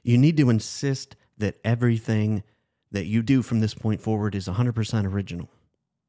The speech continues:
Start every piece of writing with a clean white page.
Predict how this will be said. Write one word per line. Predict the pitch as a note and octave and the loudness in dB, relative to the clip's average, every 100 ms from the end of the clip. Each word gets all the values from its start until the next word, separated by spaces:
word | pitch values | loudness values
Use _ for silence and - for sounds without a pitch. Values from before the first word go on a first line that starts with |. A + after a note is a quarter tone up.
| _ _ _ _ _ - | _ _ _ _ _ -12
Start | - A2 - | -2 -2 0
every | A2+ D3 | 2 2
piece | C3+ D3 B2+ | 2 0 0
of | B2 G#2+ | -2 0
writing | G#2+ A2 A2+ G#2+ | 2 2 2 0
with | G2 | -2
a | F2 | -8
clean | - D3 D3 C3 | -4 0 2 2
white | A2 G#2 G#2 | 0 -2 -4
page. | - G#2 F2 - - - | -8 -8 -8 -12 -18 -20